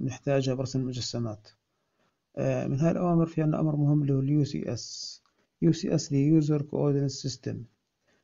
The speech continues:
User Coordinate System أوامر بتخليك تغير ال Coordinate System إكس، واي، أي مكان عشان نرسم عليه. وفي عنا Dynamic يو سي إس، وفي راح،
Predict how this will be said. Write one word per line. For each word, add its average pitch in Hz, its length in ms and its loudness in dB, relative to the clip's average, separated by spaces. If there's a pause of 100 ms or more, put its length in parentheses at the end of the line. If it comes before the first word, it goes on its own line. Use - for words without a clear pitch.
(240)
User 160 220 6
Coordinate 151 340 0
System 151 340 0
أوامر 151 540 4 (100)
بتخليك 143 580 -2
تغير 143 460 2
ال 139 100 -8 (120)
Coordinate 139 480 0
System 143 400 -4
إكس، - 260 -8
واي، 147 400 0 (220)
أي 151 80 2
مكان 139 520 -2
عشان 131 280 -4
نرسم 123 260 -4
عليه. 120 400 -6 (960)
وفي 196 180 -4
عنا 165 160 4
Dynamic 143 320 2
يو 131 60 0
سي 127 260 -4
إس، - 360 -8
وفي 147 300 -2
راح، 135 160 -2